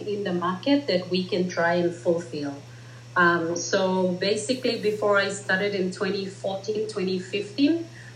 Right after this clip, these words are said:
we couldn't find local prints on fabrics or garments. There's a,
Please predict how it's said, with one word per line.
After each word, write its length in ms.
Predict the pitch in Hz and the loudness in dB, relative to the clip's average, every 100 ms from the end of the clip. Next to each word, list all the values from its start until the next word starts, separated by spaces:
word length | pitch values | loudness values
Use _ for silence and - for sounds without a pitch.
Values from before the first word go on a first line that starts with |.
| - | -2
we 140 | 247 | 0
couldn't 300 | 277 294 247 | 2 4 2
find 440 | - 196 190 180 175 | 2 2 2 4 4
local 420 | 180 - 208 202 | 4 2 0 0
prints 580 | - 180 185 269 285 - | 2 2 4 2 0 -2
on 220 | 190 175 | 0 0
fabrics 760 | 175 180 170 180 220 - - 180 | 2 2 2 2 -2 -2 -2 0
or 100 | 170 | 0
garments. 720 | 165 160 156 156 143 - - - - - | -2 -4 -4 -6 -8 -10 -14 -14 -18 -4
There's 220 | 196 190 | -2 0
a, 260 | 196 190 | 2 0